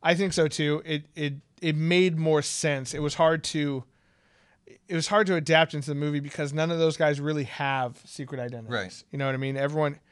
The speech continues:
Speaker 1: everyone knows Bruce Banner's the Hulk. Everyone knows Captain America is Steve Rogers. You know, everyone knows Tony Stark is Iron Man. So, um, yeah, it's kind of a,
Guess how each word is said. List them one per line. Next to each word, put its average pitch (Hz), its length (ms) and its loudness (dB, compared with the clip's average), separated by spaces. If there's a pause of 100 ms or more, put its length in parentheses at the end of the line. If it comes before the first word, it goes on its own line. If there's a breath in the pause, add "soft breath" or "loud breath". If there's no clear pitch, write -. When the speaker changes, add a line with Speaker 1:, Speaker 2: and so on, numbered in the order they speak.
(320 soft breath)
Speaker 1:
everyone 151 400 2
knows 151 300 4
Bruce 147 220 -4
Banner's 139 360 -4
the 131 80 -6
Hulk. 127 440 -2
Everyone 147 440 -2
knows 143 320 0
Captain 143 300 -2
America 135 280 -2
is 120 100 -6
Steve 135 260 -8
Rogers. 117 440 -10
You 127 80 -10
know, 131 100 -8
everyone 143 460 -2
knows 139 580 -2
Tony 139 220 -6
Stark 123 320 -8
is 123 100 -10
Iron 120 240 -10
Man. 127 200 -16 (720 soft breath)
So, 143 460 2
um, 135 500 -4 (840)
yeah, 156 260 2
it's 135 120 -2
kind 160 220 2
of 139 100 -2
a, 131 540 0